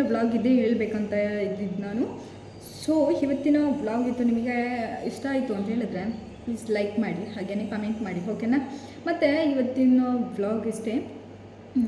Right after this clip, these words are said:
ಇವತ್ತಿನ ವ್ಲಾಗ್ ನಾನು ಮುಗಿಸ್ತಾ ಇದ್ದೀನಿ. ಹಾಗೇನೆ ಇದು ನಿಮಗೆ ಇಷ್ಟ ಆದ್ರೆ ಹಾಗೇನೆ ಕಾಮೆಂಟ್ ಮಾಡಿ. ನೆಕ್ಸ್ಟ್ ವ್ಲಾಗ್ ಏನಾದರೂ ಮಾಡ್ಬೇಕಂತ ಹೇಳಿದ್ರೆ ಕಾಮೆಂಟ್ ಮಾಡ್ತಾ ಇರಿ, ಓಕೆನಾ? ಹ್ಮ್, ಮತ್ತೆ, ಹ್ಮ್,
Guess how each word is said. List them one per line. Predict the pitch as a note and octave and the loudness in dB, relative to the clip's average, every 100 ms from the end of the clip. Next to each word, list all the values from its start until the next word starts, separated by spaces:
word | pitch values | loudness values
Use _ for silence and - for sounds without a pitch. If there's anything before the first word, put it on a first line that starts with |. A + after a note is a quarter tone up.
| G#3+ | 0
ಇವತ್ತಿನ | G3+ G#3+ | -4 -2
ವ್ಲಾಗ್ | G#3+ G3+ G#3 | -2 0 0
ನಾನು | A3 G3+ G3+ G3 F#3 | 0 0 0 2 2
ಮುಗಿಸ್ತಾ | F#3+ B3+ B3+ | 2 0 0
ಇದ್ದೀನಿ. | G#3+ F#3+ F#3+ A#3 - - - B3 | 0 0 0 0 0 -4 -6 -2
ಹಾಗೇನೆ | C4 C4 A#3 A3 | 2 4 2 2
ಇದು | G#3+ G#3+ A3 | -2 -4 -4
ನಿಮಗೆ | G#3 G3 G3 | -2 -4 -4
ಇಷ್ಟ | - B3+ | -6 -4
ಆದ್ರೆ | A3 G#3+ | -4 -4
ಹಾಗೇನೆ | G#3 G3+ G3 A3 | -6 -4 -4 -4
ಕಾಮೆಂಟ್ | G#3+ A#3 E4 D4 | -2 0 0 0
ಮಾಡಿ. | G#3+ G#3 | 0 0
ನೆಕ್ಸ್ಟ್ | G#3+ A3 - | -4 -6 -4
ವ್ಲಾಗ್ | A#3+ A3+ A3+ A3 G#3+ G#3 | -2 0 -2 0 -2 -2
ಏನಾದರೂ | G#3+ G#3+ G3 | -2 -2 -4
ಮಾಡ್ಬೇಕಂತ | F3+ F#3 G3+ G3+ G3 | -4 -4 -4 -4 -4
ಹೇಳಿದ್ರೆ | F#3+ G3 | -4 -6
ಕಾಮೆಂಟ್ | G3 F#3+ G3 G3 | -8 -8 -8 -6
ಮಾಡ್ತಾ | G3 F3+ - | -6 -6 -8
ಇರಿ, | F#3+ F3+ F3+ F#3+ | -8 -6 -6 -8
ಓಕೆನಾ? | F#3 F#3+ G3 G3 - - - - - - - - - - - - | -8 -6 -6 -6 -8 -12 -14 -16 -16 -16 -16 -18 -18 -18 -10 2
ಹ್ಮ್, | B3+ A#3+ A#3 A3+ A3 G#3+ A3 A3 A#3 - - - - - - - - - - - - - - - - - - - - - - | 4 6 4 2 0 0 0 0 -2 -4 -12 -14 -18 -20 -18 -18 -18 -18 -18 -18 -18 -18 -18 -18 -20 -20 -20 -20 -20 -16 -14
ಮತ್ತೆ, | - G#3+ G#3 A3 G3+ E3+ - - - - - - - - - - B3 | -10 -10 -8 -6 -6 -8 -12 -16 -18 -18 -18 -18 -18 -18 -18 -10 -6
ಹ್ಮ್, | G3+ F#3 | -6 -6